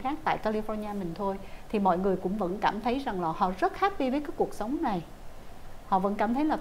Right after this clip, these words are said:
thoải mái để mà họ có thể chi tiêu với cái số tiền đó, đúng không thưa chị?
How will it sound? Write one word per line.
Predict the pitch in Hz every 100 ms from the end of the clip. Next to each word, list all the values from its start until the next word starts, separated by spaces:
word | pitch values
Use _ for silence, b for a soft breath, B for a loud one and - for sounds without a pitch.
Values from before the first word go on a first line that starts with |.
| -
thoải | 214 208
mái | 226 294
để | 214
mà | 214
họ | 185 170
có | -
thể | - 185 -
chi | 247 240
tiêu | 240 220
với | 240 240
cái | 269
số | 277 277
tiền | 226 175
đó, | 180 233
đúng | 285
không | 277 220
thưa | 214
chị? | 190